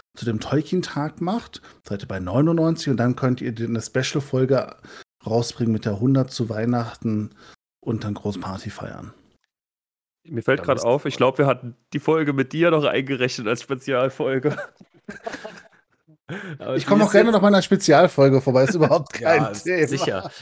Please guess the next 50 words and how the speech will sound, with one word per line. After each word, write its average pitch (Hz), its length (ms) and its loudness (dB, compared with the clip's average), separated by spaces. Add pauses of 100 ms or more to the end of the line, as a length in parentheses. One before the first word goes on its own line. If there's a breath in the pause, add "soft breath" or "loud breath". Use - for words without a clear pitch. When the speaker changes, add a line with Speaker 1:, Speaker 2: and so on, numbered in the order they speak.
(120)
Speaker 3:
Wenn 127 240 0
wir, 143 300 2
wenn 120 180 0
wir 143 140 4
die 131 140 -2
hundertste 156 520 -2
Folge 131 340 -2
machen 98 340 -4
und 101 140 -10
einmal 139 420 -2
zum 117 200 -12
ganz 143 320 -6
großen 131 400 -8
Fest - 360 -8
einladen, 92 540 -12
dann, 95 340 -10
ähm, 90 600 -12 (340)
ja, 87 180 -20 (920)
bist - 200 -12
du 101 60 -10
safe 107 200 0
Speaker 1:
Ja. 147 120 -2
Speaker 3:
auch 110 200 -6
wieder 101 200 -8
mit 101 160 -12
dabei. 87 300 -10 (580 loud breath)
Aber, 104 380 2
Speaker 1:
Ich 143 100 0
mein, 131 120 4
Speaker 3:
ähm, 139 200 0
da - 60 -20 (100)
Speaker 1:
Tolkien-Tag 143 340 0
Speaker 3:
müssen 160 140 0
wir 175 100 0
Speaker 1:
war 143 80 4
ja 143 60 4
Speaker 3:
uns 139 100 -2
ja 143 80 -8
Speaker 1:
unsere 139 220 0
Speaker 3:
mit 113 120 -12 (140)
Speaker 1:
hundertste 117 460 -4
Folge 110 320 -6
letztes 104 320 -6
Jahr, 113 100 -4
da 110 80 -4
wart 113 180 -8
ihr 123 140 -4
Speaker 2:
Ja. 131 160 -2
Speaker 1:
ja 127 100 -10
auch - 160 -16